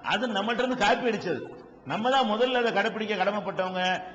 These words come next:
அவனுக்கெல்லாம் முன்னாடி இஸ்லாம் தான் ஆயிரத்தி நானூறு வருஷத்துக்கு முன்னாடி இந்த ஒழுங்குகளை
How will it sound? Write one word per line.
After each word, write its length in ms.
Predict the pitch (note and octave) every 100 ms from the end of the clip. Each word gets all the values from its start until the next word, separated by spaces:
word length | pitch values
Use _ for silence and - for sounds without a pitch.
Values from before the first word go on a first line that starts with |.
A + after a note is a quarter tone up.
| -
அவனுக்கெல்லாம் 540 | C3+ G#3 A3 A3+ B3
முன்னாடி 340 | G3+ A3 A#3 A3
இஸ்லாம் 440 | G3 G3+ G#3+ G#3+
தான் 140 | G#3+ G3+
ஆயிரத்தி 400 | F#3 A3 F#3+ G3
நானூறு 260 | G3 G3
வருஷத்துக்கு 440 | F#3 F3+ F#3+ F3+ F#3
முன்னாடி 240 | F#3 F#3
இந்த 280 | F#3 F3 E3
ஒழுங்குகளை 640 | F3 F#3+ F3+ G3+ C4+ -